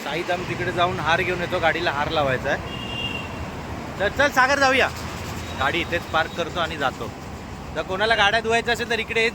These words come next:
जावा, आपल्याकडून एक तुम्हाला माहिती देतो. अशी कोण माहिती तुम्हाला देणार नाही, तरी पण देतो मी तुम्हाला. ओके, साईधामवरून आम्ही आता मंदिराजवळून तीन हार घेतलेत आम्ही, चार घेतले,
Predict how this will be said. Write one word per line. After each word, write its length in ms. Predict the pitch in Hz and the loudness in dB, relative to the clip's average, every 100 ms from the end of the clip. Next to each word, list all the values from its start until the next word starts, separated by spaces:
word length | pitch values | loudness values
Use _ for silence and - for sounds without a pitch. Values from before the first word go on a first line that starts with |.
| 214 | 4
जावा, 320 | 226 233 262 - - - - - - - | 4 6 4 0 -14 -12 -12 -12 -12 -10
आपल्याकडून 400 | 139 190 208 208 | -6 -4 -4 -4
एक 140 | 214 | -6
तुम्हाला 240 | 196 202 208 | -6 -2 0
माहिती 300 | 185 180 214 | -2 -2 -2
देतो. 360 | 202 202 220 - - 143 | -2 0 -2 -4 -10 -8
अशी 180 | 151 190 | -6 -6
कोण 120 | 196 | -4
माहिती 240 | 185 185 | -4 -4
तुम्हाला 280 | 202 202 196 | -4 -2 0
देणार 300 | 175 185 214 | 0 0 0
नाही, 260 | 202 214 226 - - - - - - - | 0 -2 -2 -10 -12 -12 -12 -12 -12 -10
तरी 120 | 156 | -8
पण 160 | 180 190 | -8 -6
देतो 220 | 175 160 | -6 -6
मी 100 | 165 | -6
तुम्हाला. 300 | 123 110 107 104 - - - - - | -6 -8 -8 -8 -10 -10 -10 -10 -8
ओके, 220 | - 220 - - - - - - - - - - - - - - - - | -4 -4 -4 -10 -12 -12 -12 -14 -14 -14 -14 -16 -12 -6 -2 0 2 2
साईधामवरून 640 | - 160 196 226 220 226 226 | 4 4 4 2 0 0 0
आम्ही 180 | 208 | 0
आता 160 | 220 220 | 0 0
मंदिराजवळून 640 | 214 202 208 214 220 226 220 - - - | 0 0 0 2 0 -2 -4 -8 -8 -6
तीन 320 | 226 233 233 226 - - 156 | -4 -4 -4 -6 -6 -4 0
हार 160 | 190 | 0
घेतलेत 360 | 196 175 175 175 | 0 0 2 4
आम्ही, 260 | 160 - - - | 6 6 4 2
चार 200 | 226 262 | 4 4
घेतले, 240 | 262 202 | 2 -4